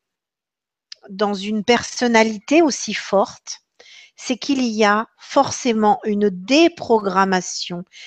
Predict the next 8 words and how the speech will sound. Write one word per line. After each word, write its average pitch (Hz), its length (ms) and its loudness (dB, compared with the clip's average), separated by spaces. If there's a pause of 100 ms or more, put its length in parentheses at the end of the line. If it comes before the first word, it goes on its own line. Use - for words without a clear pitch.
(160)
une 220 180 2
libération 254 880 2
de 240 80 -2
ces 196 340 -2
extensions, 196 760 -6 (480)
parce - 260 -2
que, 254 300 2 (320)
euh, 220 160 6